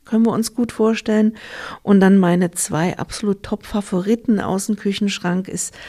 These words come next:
das Kardamom, wie auch die Tonkabohne, die manch einer verwendet.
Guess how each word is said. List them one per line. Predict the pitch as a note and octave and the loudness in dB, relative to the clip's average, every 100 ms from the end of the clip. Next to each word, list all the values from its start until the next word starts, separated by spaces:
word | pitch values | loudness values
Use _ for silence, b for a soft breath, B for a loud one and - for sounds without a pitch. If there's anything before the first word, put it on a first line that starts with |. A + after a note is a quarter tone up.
| B | B
das | - E3+ - | -6 -6 -4
Kardamom, | F#3 F3+ A#3 A#3+ A3+ G#3+ G3 | 0 2 4 4 4 4 2
wie | G3 - | 0 -2
auch | F#3 | -4
die | F#3+ | -8
Tonkabohne, | - - A3 C4 C4 A#3+ A3+ B3+ B3 | -6 -2 0 0 -2 0 2 2 2
die | A3 | -2
manch | G3+ G#3 A3 - | -4 -6 -6 -2
einer | G3+ G#3+ | 0 0
verwendet. | G#3 G#3+ G3 G3 G3+ G3 | -2 -2 0 0 0 -2